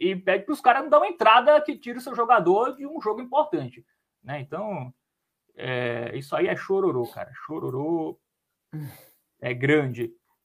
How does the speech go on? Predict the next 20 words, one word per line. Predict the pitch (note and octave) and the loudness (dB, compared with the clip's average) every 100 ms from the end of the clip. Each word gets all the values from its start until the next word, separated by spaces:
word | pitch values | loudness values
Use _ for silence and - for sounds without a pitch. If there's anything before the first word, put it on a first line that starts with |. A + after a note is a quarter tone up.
| _ _ _ _ | _ _ _ _
E | - | 0
é | F4 | 2
isso, | - | 4
acho | D4+ - | 0 2
que | |
eu | A4 | 6
li | F4+ | 8
todo | F4 E4 B3 | 6 0 -2
mundo | A#3 B3+ E3+ | -4 0 4
já, | G#3 B3+ | 6 6
né? | B3+ | 6
O | G#3 | 4
Enos | C4 A#3+ - | 2 0 4
tá | G3+ | 4
aqui, | C#3+ B3+ E4+ | 4 2 2
grande | F3+ E3+ G4 F4+ | 4 0 0 0
Enos, | E3+ F#3 D3+ C3+ | 0 0 -6 -4
cara. | C3+ B2+ | 0 0
Enos | E3+ C4 D4+ G3+ - - | -2 -8 -10 -12 -14 -8
fazia | - D3+ B3 C4+ F#3 - - | -4 -4 0 6 8 6 2